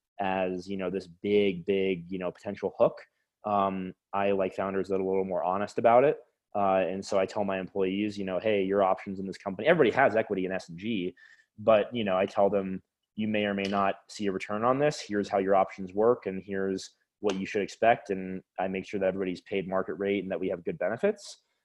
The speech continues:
Um, and so, you know, like, for me, it was gonna be one or the other. And I just decided that at this point in my life, I had really good mentor network, really good investor network. I knew people in Colorado. That's where my, most of my professional network was at that point.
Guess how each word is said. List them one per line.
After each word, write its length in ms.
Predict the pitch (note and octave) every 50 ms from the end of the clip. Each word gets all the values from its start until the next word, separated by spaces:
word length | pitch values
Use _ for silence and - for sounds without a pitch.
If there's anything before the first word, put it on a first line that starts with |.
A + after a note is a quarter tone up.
| _ _ -
Um, 440 | A2+ A2 G#2+ G2+ G2 F#2+ F#2 F#2+ - _ _ _ _ _ _ _ _ _ _ - _ _ -
and 240 | B2+ B2+ C3 B2+ A#2
so, 180 | - - D3+
you 160 | D3 D#3 F3
know, 180 | D3+ A#2+ A#2 A#2+
like, 220 | A2 A2+ A2 -
for 100 | - C3
me, 160 | B2 C3 C#3+ C#3+
it 80 | B2+
was 100 | B2 A2+
gonna 140 | A2+ A#2+ A2+
be 100 | G#2+ G#2
one 160 | G#2 A2+ A#2
or 40 | A#2+
the 140 | A2+ A2 G#2+
other. 320 | G#2 G#2 G#2 G#2+ G#2 - - _ _ _ _ _ -
And 80 | B2+ B2+
I 80 | C#3
just 160 | D#3 D3+ -
decided 460 | F#3 - - D3 C#3 D3+ D#3+ D3+ C3+ A#2
that 180 | A#2 A2+ A2+ E2
at 100 | G#2 A2
this 120 | A#2 -
point 220 | - - C3 A#2+
in 60 | A#2 A2+
my 120 | A2+ A2
life, 440 | G#2+ G#2+ A2+ B2 A#2+ G#2+ - - - _ -
I 340 | G#2 G#2+ G#2+ G#2+ G#2 G#2 F#2+
had 200 | - G#2 G#2 G2+
really 260 | G2+ G#2 G#2+ G#2 A2+ G#2
good 220 | G#2 G#2+ G2 G2+
mentor 320 | G2+ G#2 G#2 - - A2+
network, 420 | A2 A2 G#2+ F#2 G#2+ A2 A2+ A2 - -
really 240 | G2 G#2 G#2 G#2 G2
good 240 | F#2+ G#2 G2+ G2 F#2+
investor 440 | G2 F#2 G2 G2 F#2+ - - A2
network. 440 | G#2 G2+ G2+ G2 G2+ G2+ G2+ G#2 - - _ _ _ _ _ _ _ -
I 80 | G#2 G2+
knew 220 | G2 G2+ G#2+ A2
people 380 | G#2+ - A2+ A2 - A2 G#2+ G#2
in 100 | G2+ G2
Colorado. 580 | - G#2 G#2 G2+ G2 G2+ G2+ G2+ G2 G#2 G2+
That's 180 | G2+ F#2+ - -
where 80 | G2+
my, 120 | G2+ G2 - G#2
most 180 | G#2+ G2+ -
of 80 | - G#2
my 60 | F#2
professional 440 | - - - G#2 G2 - - G2+ G2
network 320 | G2 F#2+ F#2 G2 F#2 F#2+
was 160 | F#2+ F#2+ F#2
at 80 | G2+ G2+
that 220 | G2+ G2 - - -
point. 300 | G#2+ G2+ G2+ G2+ G2+